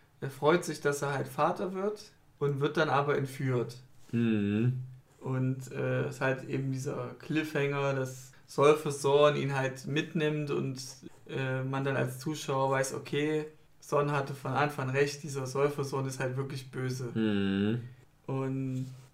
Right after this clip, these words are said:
Speaker 1: das ist auch noch eine Folge, da, äh, in irgendeiner Folge wurde der Todd ja auch zum Chef ernannt.
Speaker 2: Mhm.
Speaker 1: Ich weiß nicht mehr genau, was wie war. Die Linda wollte wohl nicht mehr oder die wurde einfach degradiert.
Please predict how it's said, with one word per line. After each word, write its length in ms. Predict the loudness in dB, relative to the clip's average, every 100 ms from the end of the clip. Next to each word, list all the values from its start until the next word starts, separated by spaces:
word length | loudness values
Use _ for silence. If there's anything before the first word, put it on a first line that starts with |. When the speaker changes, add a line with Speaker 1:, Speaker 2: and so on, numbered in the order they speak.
| -14
Speaker 1:
das 240 | 2 2 2
ist 100 | 0
auch 180 | 4 4
noch 80 |
eine 160 | 2 -2
Folge, 380 | 0 2 2 2
da, 400 | 2 0 0 -4
äh, 880 | -6 -10 -8 -8 -8 -16 -20 -6 0
in 100 | 4
irgendeiner 420 | 6 6 4 2
Folge 640 | 4 6 6 6 0 2
wurde 260 | 2 2 0
der 180 | -4 -4
Todd 320 | -2 -2 0
ja 120 | 0
auch 200 | 0 -4
zum 180 | -10 -12
Chef 320 | 2 2 2
ernannt. 480 | -2 0 0 -4 -6 -20 _
Speaker 2:
Mhm. 680 | -2 2 4 4 4 4 2 -8 -16 -20
Speaker 1:
Ich 140 | -18
weiß 260 | -2 -2 -2
nicht 180 | -6 -4
mehr 160 | -4
genau, 320 | -4 -6 -6 -6
was 220 | -8 -8
wie 140 | -8
war. 340 | -4 -4 -4 -6
Die 200 | -8 -10
Linda 500 | -6 -2 0 0 0
wollte 340 | 2 2 -2
wohl 140 | -4
nicht 220 | -4 -6 -8
mehr 340 | -8 -6 -4
oder 240 | -4 -4
die 200 | -6 -6
wurde 240 | -2 -2 0
einfach 380 | -4 -6 -10 -8
degradiert. 880 | -8 -8 -8 -10 0 2 2 -2